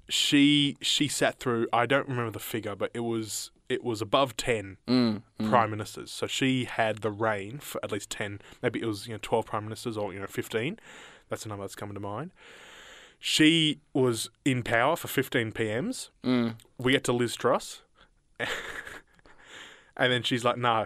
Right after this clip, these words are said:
Speaker 1: sorry, I'm gonna head out."
Speaker 2: Yeah. <laughs>
Speaker 1: And Liz is the shortest, you know, P M. So we've had P Ms,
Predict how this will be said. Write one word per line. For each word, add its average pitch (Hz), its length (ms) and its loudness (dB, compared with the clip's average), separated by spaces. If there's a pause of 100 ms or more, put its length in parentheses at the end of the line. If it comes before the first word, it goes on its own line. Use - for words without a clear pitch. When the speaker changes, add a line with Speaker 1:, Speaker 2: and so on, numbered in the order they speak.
Speaker 1:
sorry, 113 280 0
I'm 110 80 0
gonna 113 120 -2
head 113 140 0
out." 110 320 0
Speaker 2:
Yeah. 170 320 8
<laughs> 208 400 12
Speaker 1:
And 170 260 10
Liz 151 520 6
is 131 180 4
the 135 80 2
shortest, 120 520 0 (140)
you 117 60 -2
know, 110 60 0
P 113 240 2
M. 104 160 -4
So 120 180 4 (160)
we've 220 100 8
had 226 120 8
P 165 200 8
Ms, 139 240 0